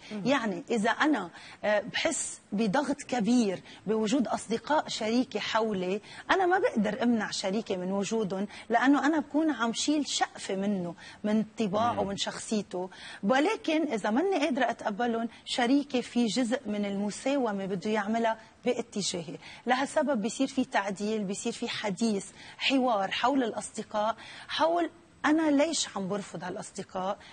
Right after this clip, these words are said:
Speaker 2: ليش أنا بخاف منهم؟ أو
Speaker 1: مم.
Speaker 2: ليش أنا بحاجة لهالقد يكون في حد أصدقاء؟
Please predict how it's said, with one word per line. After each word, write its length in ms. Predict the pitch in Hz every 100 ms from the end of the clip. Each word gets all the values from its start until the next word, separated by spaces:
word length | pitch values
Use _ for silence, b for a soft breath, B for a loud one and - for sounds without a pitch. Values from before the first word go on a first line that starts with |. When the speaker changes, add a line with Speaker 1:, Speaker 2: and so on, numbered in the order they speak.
| -
Speaker 2:
ليش 280 | 262 349 -
أنا 320 | 220 220 208 - -
بخاف 400 | - 262 - 202
منهم؟ 380 | 190 185 226 269 B B -
أو 160 | 330 415
Speaker 1:
مم. 120 | 330
Speaker 2:
ليش 240 | 349 -
أنا 200 | 269 262
بحاجة 480 | 208 226 240 247 220
لهالقد 420 | 214 196 214 214
يكون 240 | 202 - 214
في 200 | - 214
حد 460 | - 185 170 196 B B B
أصدقاء؟ 600 | 214 180 185 - 190 208